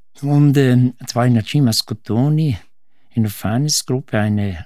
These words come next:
sehr, sehr schwere Wand. Messner hat sie damals beschrieben als die Wand mit den schwierigsten Kletterstellen. Und für mich war das natürlich eine große Ehre, mit Mutschlechner zu klettern. Ich habe ihn beobachtet, ich habe an dem Tag viel lernen können.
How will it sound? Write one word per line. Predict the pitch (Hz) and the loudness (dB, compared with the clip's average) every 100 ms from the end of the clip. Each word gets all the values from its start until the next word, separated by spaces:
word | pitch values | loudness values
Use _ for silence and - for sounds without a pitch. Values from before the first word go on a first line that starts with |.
| - | -12
sehr, | - 123 120 | -4 -2 -2
sehr | 123 | -4
schwere | 113 - 110 110 101 | -6 -4 -2 -2 -2
Wand. | 98 107 107 | 0 0 0
Messner | 113 113 127 | 0 0 0
hat | 104 98 | -2 -4
sie | - 98 - | -6 -6 -6
damals | 113 110 113 110 | -4 0 0 -2
beschrieben | - - - 107 110 | -6 -10 -4 -2 -2
als | 107 101 - | -2 -4 -10
die | - 98 | -8 -6
Wand | 101 110 127 | -4 -2 -2
mit | 117 104 | -4 -4
den | 104 104 | -4 -4
schwierigsten | - 104 120 131 120 113 - 120 | -6 -6 -2 -2 -4 -6 -6 -6
Kletterstellen. | 101 110 104 104 - - 80 92 92 - - - - - - - | -6 -6 -8 -8 -12 -12 -10 -8 -10 -16 -20 -20 -20 -20 -20 -8
Und | - 139 127 | 2 2 4
für | 127 | 2
mich | 139 127 | 2 2
war | |
das | 113 117 | 0 0
natürlich | 123 104 117 117 | 0 2 2 2
eine | 107 | 2
große | 101 101 120 - | 0 0 0 0
Ehre, | 101 117 120 | 0 0 2
mit | 107 104 - - | 0 -2 -8 -8
Mutschlechner | 117 113 - 98 101 95 | -2 -2 -2 -2 -2 -4
zu | 98 | -8
klettern. | - 104 117 - 117 110 | -6 -6 -6 -6 -2 -2
Ich | 101 | -2
habe | 101 | -2
ihn | 104 101 101 - | -2 -2 -4 -4
beobachtet, | 120 123 123 104 95 110 95 | 0 2 0 -4 -6 -10 -8
ich | 95 - | -8 -6
habe | 95 | -4
an | 101 | -2
dem | 101 104 101 | -2 -2 -4
Tag | 92 90 | -8 -10
viel | - 107 92 | -8 -6 -4
lernen | 92 117 127 123 | -4 -4 -2 -4
können. | - 120 120 117 113 | -4 -2 0 0 -2